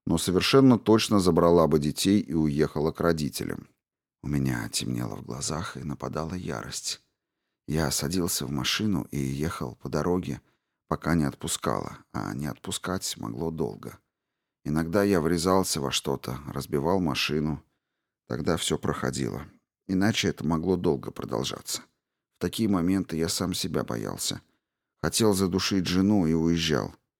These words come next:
В такие моменты я всех женщин сторонился. Никого из знакомых никогда не трогал. Геннадий Михасевич.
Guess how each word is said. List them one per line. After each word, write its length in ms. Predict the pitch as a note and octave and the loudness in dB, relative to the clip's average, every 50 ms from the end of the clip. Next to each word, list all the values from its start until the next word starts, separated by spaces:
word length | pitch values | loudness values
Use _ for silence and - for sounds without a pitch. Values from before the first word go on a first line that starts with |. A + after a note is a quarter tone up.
| _ _ _ _ _ _ | _ _ _ _ _ _
В 100 | _ - | _ -14
такие 380 | - - D#2+ - - F2+ F2+ D#2+ | -4 -4 -4 -4 -2 -2 0 0
моменты 480 | E2+ F2 F#2 G2+ G#2 G2+ F#2 - - D2 | 2 2 4 4 4 4 2 2 -2 0
я 160 | D#2 E2 D2+ | 0 0 0
всех 340 | - - - G#2+ F#2+ E2 D#2+ | 0 -2 0 0 0 0 0
женщин 480 | D2+ E2+ E2 D2+ D2 - - - G1+ | 0 0 0 0 0 -2 -4 -4 -4
сторонился. 760 | - - - - - G1+ - A#1 - - - - - - - _ _ _ _ _ _ _ _ _ - | -8 -6 -6 -6 -6 -4 -6 -8 -8 -8 -8 -8 -8 -8 -10 _ _ _ _ _ _ _ _ _ -2
Никого 440 | F#2 F2+ F#2 - F#2 F2+ F2+ F2+ F2 | 0 2 2 4 2 2 4 4 4
из 80 | D#2+ D#2 | 4 2
знакомых 600 | D#2+ D#2+ D#2 - - A2+ G#2+ F#2+ D#2+ - - - | 2 0 0 0 0 2 2 2 2 0 -2 -4
никогда 400 | E2+ E2 D2 C#2+ D2+ - C#2+ D2+ | -4 -2 -2 -2 -2 -2 -2 -2
не 140 | E2+ D2+ - | -2 -4 -6
трогал. 400 | - - G#1+ G1+ - G1+ - - _ _ _ _ _ _ _ _ _ _ _ _ - | -6 -6 -8 -6 -6 -10 -12 -14 _ _ _ _ _ _ _ _ _ _ _ _ -4
Геннадий 640 | F2+ F2+ F#2 F#2+ F2+ F2+ F#2+ G#2 G2 G2 G#2 G2+ - - | 0 4 6 6 8 8 8 6 6 6 2 2 2 2
Михасевич. 880 | D#2 E2+ E2 - F2+ E2+ - - D2+ B1+ G1+ G#1 - - - - | 0 0 0 0 0 0 0 0 0 -2 -2 -4 -6 -8 -8 -10